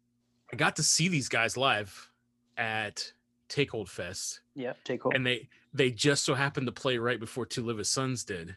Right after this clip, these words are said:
Speaker 1: And so I was too busy trying to get to listen to them than I was worried about setting up my bass rig to <laughs> play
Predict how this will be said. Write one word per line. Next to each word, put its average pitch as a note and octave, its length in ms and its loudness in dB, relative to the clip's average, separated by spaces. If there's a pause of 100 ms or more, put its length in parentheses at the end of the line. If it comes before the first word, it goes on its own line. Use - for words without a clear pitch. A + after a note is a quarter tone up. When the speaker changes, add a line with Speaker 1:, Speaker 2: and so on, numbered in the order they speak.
(760)
Speaker 1:
And B2 180 0
so A#2+ 340 4
I B2 160 6
was D3 220 4
too C#3 160 2
busy B2 320 0
trying A#2+ 300 2
to A2+ 60 -2
get G#2+ 280 -2
to A#2+ 100 2
listen A#2 320 -2
to G#2+ 80 0
them B2 560 2
than A#2+ 200 -2
I A#2 100 2
was A2+ 320 -2
worried A2+ 240 0
about G#2+ 300 -2
setting A2 320 0
up G2+ 100 -4
my G#2 120 -2
bass G#2 320 0
rig G#2+ 160 -4
to - 60 -6
<laughs> - 0 -
play - 80 -14